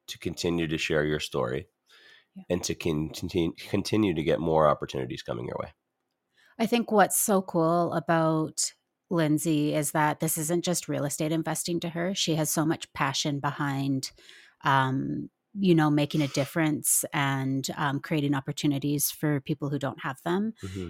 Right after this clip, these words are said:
Speaker 2: And that just speaks volume that, um, you know, to her character and that she's an incredible human being.
Speaker 1: Mm-hmm.
Speaker 2: And I am so excited to see, like, she is driven, she has passion.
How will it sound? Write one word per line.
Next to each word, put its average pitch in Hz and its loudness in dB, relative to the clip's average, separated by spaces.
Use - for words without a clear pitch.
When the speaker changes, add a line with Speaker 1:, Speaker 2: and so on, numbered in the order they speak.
Speaker 2:
And 151 6
that 147 2
just - 0
speaks - 0
volume 135 0
that, 131 -2
um, 131 -2
you 135 0
know, 139 0
to 147 -6
her 151 0
character 139 -2
and 135 0
that 113 -6
she's 131 -2
an 139 -2
incredible 135 -2
human 131 -2
being. 151 0
Speaker 1:
Mm-hmm. 175 -8
Speaker 2:
And 135 2
I 151 -2
am 147 2
so 151 2
excited 143 -2
to 156 -4
see, 139 0
like, 139 0
she 147 4
is 143 2
driven, 135 0
she 143 0
has 143 0
passion. 131 0